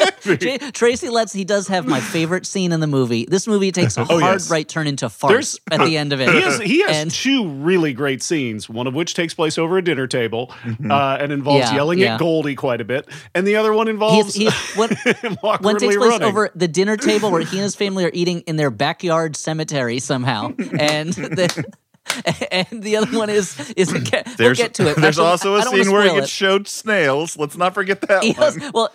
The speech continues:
Speaker 1: this, this movie. Okay, I'm gonna, I'm gonna s-, I'm gonna warn the audience ahead of time. This movie is gonna sound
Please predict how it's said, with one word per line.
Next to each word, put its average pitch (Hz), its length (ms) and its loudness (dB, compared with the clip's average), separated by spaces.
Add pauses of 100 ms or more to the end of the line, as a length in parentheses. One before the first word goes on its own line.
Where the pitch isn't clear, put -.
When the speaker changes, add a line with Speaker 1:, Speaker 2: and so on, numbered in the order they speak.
(180)
Speaker 1:
this, 202 320 0
this 254 280 -2
movie. 196 380 -2
Okay, 156 220 -2
I'm 143 100 -2
gonna, 185 140 -2
I'm 208 100 0
gonna 220 120 4
s-, 226 200 -2
I'm 185 100 -2
gonna 208 140 -2
warn 185 240 0
the 208 100 -2
audience 160 280 -2
ahead 139 160 -2
of 107 80 -8
time. 95 220 -8 (280)
This 202 240 2
movie 143 500 0 (200)
is 135 120 -2
gonna 147 180 0
sound 175 560 -4